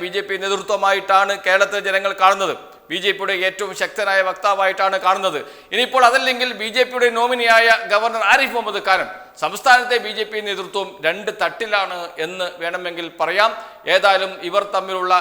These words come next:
ഏറ്റുമുട്ടലാണ് ഇനി വരാൻ പോകുന്നത് എന്ന് തോന്നുന്നു. കാരണം ഗവർണർക്കെതിരെ ആരെങ്കിലും എന്തെങ്കിലും പറഞ്ഞാൽ യഥാർത്ഥ മുഖം ആരിഫ് മുഹമ്മദ് ഖാൻ കാണിച്ചു കൊടുക്കും എന്ന് എല്ലാവർക്കും അറിയുന്ന കാര്യമാണ്. അതുകൊണ്ട്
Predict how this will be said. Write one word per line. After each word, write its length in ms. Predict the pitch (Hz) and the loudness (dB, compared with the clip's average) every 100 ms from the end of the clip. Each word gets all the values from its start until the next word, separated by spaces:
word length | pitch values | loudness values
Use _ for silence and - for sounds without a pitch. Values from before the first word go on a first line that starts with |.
| 175 175 | 0 -6
ഏറ്റുമുട്ടലാണ് 680 | 175 202 190 185 175 175 170 165 | -6 -6 -6 0 0 0 -4 -6
ഇനി 100 | 185 170 | -4 0
വരാൻ 200 | 170 185 180 | 0 0 -2
പോകുന്നത് 380 | 175 180 175 170 160 | -6 -6 -6 -8 -8
എന്ന് 140 | 160 175 | -8 -2
തോന്നുന്നു. 340 | 190 190 214 240 - - - | -2 0 0 -2 -4 -14 -4
കാരണം 320 | 156 175 185 185 180 - - | 2 4 2 -2 -8 -16 0
ഗവർണർക്കെതിരെ 720 | 156 196 196 196 190 190 190 180 170 | 2 2 2 -2 -2 -2 2 2 4
ആരെങ്കിലും 480 | 180 190 185 185 185 - 175 | 4 2 -2 -4 -6 -6 -6
എന്തെങ്കിലും 480 | 185 196 180 180 180 | -4 -6 -6 -8 -4
പറഞ്ഞാൽ 400 | 180 208 220 214 143 - - - | 0 0 4 4 4 -4 -14 -8
യഥാർത്ഥ 420 | 156 220 254 254 247 226 | 4 8 10 8 2 2
മുഖം 300 | 208 202 233 - - | 0 4 4 2 -2
ആരിഫ് 200 | 185 208 196 | -2 -2 -6
മുഹമ്മദ് 280 | 190 185 185 | -6 -6 -2
ഖാൻ 120 | 185 180 180 | -2 -2 0
കാണിച്ചു 300 | 196 220 185 | 0 -2 -6
കൊടുക്കും 320 | 190 175 175 170 175 | -8 -8 -12 -10 -10
എന്ന് 180 | 170 170 175 | -8 -6 -4
എല്ലാവർക്കും 460 | 175 185 175 175 165 170 | 0 -2 -2 -8 -8 -6
അറിയുന്ന 300 | 190 202 196 - | -6 -4 -6 -2
കാര്യമാണ്. 440 | 175 175 170 170 170 - - - | -4 -2 -2 -2 -4 -8 -12 -6
അതുകൊണ്ട് 340 | 170 180 175 | -4 -4 -4